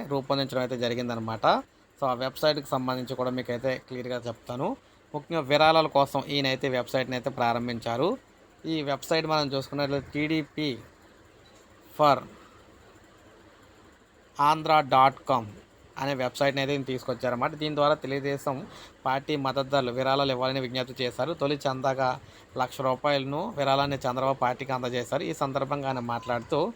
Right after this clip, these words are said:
ఎన్ఆర్ఐల కోసం వెబ్‌సైట్‌లో అవకాశం కల్పించినట్లు కూడా చెప్పారు. విరాళాలు ఇచ్చిన వారికి రసీదులు కూడా ఇస్తామన్నారు. డిజిటల్ కరెన్సీ ద్వారా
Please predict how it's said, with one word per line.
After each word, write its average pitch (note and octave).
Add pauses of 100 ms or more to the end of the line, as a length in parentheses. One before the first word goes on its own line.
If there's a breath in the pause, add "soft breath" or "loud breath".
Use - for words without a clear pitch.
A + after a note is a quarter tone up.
(520 soft breath)
ఎన్ఆర్ఐల C#3+
కోసం C3+
వెబ్‌సైట్‌లో C3
అవకాశం B2+
కల్పించినట్లు A#2+
కూడా B2+
చెప్పారు. A#2+
విరాళాలు C#3
ఇచ్చిన C3
వారికి B2+
రసీదులు C3
కూడా B2 (100)
ఇస్తామన్నారు. A#2+ (500 loud breath)
డిజిటల్ D3+
కరెన్సీ C#3+
ద్వారా C3